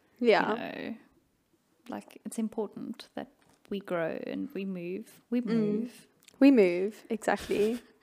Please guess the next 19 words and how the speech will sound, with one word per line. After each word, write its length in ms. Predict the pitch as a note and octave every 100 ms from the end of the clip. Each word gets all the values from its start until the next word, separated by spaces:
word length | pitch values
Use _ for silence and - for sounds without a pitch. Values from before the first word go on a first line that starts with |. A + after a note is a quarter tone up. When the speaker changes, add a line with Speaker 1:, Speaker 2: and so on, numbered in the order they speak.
| - _ _ _
Speaker 1:
<laughs> 580 | - - G#4 - - -
Speaker 2:
So, 220 | - -
yes, 400 | A3 G#3 - -
Speaker 1:
Yeah, 160 | G#3+ -
Speaker 2:
that's 140 | G#3
Speaker 1:
like, 60 | G#3+
Speaker 2:
important. 440 | G3+ A#3+ A3+ -
Speaker 1:
exactly. 580 | A3 G3+ E3+ - F#3+ G3+ A3+
Speaker 2:
We 180 | B3 -
ebb 180 | C4
and 140 | D#4 D4
Speaker 1:
Mm-hmm. 80 | A#3
Speaker 2:
flow. 540 | C#4 A#3 G#2 F#2 F#3 G#3+ _ _ _ _ _ _ _
We 120 | A3+ A3+
grow 300 | A3+ G#3+ A3
as 180 | G3 A3
we 80 |
Speaker 1:
Yes. 100 | A3+
Speaker 2:
go. 520 | G#3+ G3+ A#2 F#2+ -